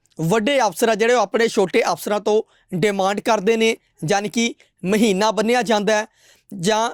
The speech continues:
ਇਸ ਤੋਂ ਇਲਾਵਾ ਇੱਕ ਹੋਰ ਗੱਲ ਹੈ ਜਿਹੜੀ ਉਹ ਵੋਰ-, ਅ, ਬਹੁਤ ਹੀ ਜ਼ਿਆਦਾ ਜ਼ੋਰ ਸ਼ੋਰ ਦੇ ਨਾਲ ਪ੍ਰਚਾਰੀ ਜਾਂਦੀ ਹੈ ਕਿ ਰਾਜਸੀ ਲੀਡਰਾਂ ਦੀ ਵੀ ਇਸ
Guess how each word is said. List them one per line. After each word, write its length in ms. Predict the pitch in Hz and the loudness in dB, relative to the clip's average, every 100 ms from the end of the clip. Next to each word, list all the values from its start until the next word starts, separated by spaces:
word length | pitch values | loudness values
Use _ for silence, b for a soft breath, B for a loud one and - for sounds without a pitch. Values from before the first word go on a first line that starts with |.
| - | -4
ਇਸ 140 | 208 | -4
ਤੋਂ 100 | - | 0
ਇਲਾਵਾ 260 | 240 220 233 | 2 2 0
ਇੱਕ 120 | - | 0
ਹੋਰ 280 | 185 196 220 | 2 2 2
ਗੱਲ 240 | 208 202 | 0 0
ਹੈ 40 | 214 | 0
ਜਿਹੜੀ 240 | 214 226 | 0 0
ਉਹ 100 | 240 | 0
ਵੋਰ-, 480 | 175 208 214 - 202 | 0 0 -2 -2 -2
ਅ, 20 | |
ਬਹੁਤ 340 | 175 185 220 | 0 -2 0
ਹੀ 60 | 226 | 0
ਜ਼ਿਆਦਾ 420 | 185 175 180 208 - _ - 175 | 0 0 0 -2 -6 _ -4 -2
ਜ਼ੋਰ 240 | 202 233 | 0 -2
ਸ਼ੋਰ 240 | 220 233 | 0 0
ਦੇ 100 | 202 | 0
ਨਾਲ 180 | 233 220 | 0 0
ਪ੍ਰਚਾਰੀ 440 | 208 214 - 180 190 | 0 -4 -2 -2 0
ਜਾਂਦੀ 360 | 196 196 208 | -2 -2 0
ਹੈ 120 | 202 208 b b - | 0 -2 b b 0
ਕਿ 120 | 220 | 2
ਰਾਜਸੀ 420 | 190 185 - 254 | 2 -2 -2 -2
ਲੀਡਰਾਂ 360 | 214 190 214 214 | 0 0 0 0
ਦੀ 120 | 214 | -2
ਵੀ 240 | 226 240 - b b b | 0 -4 -6 b b b
ਇਸ 200 | 214 202 | -4 -2